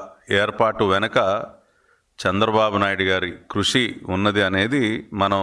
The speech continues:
కాదనలేనటువంటి వాస్తవం. పద్నాలుగు సంవత్సరాలు ముఖ్యమంత్రిగా ఇరవై రెండు మెడికల్ కళాశాలలు,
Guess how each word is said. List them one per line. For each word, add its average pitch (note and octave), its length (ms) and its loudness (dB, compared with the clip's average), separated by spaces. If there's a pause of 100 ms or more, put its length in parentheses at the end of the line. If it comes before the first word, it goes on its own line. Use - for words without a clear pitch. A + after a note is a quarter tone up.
(180)
కాదనలేనటువంటి G2+ 1000 0
వాస్తవం. E2 520 0 (920)
పద్నాలుగు G2 500 2
సంవత్సరాలు G#2 400 2
ముఖ్యమంత్రిగా G2+ 640 0
ఇరవై F#2+ 240 2
రెండు G2+ 220 0
మెడికల్ F#2+ 340 0
కళాశాలలు, F#2+ 600 0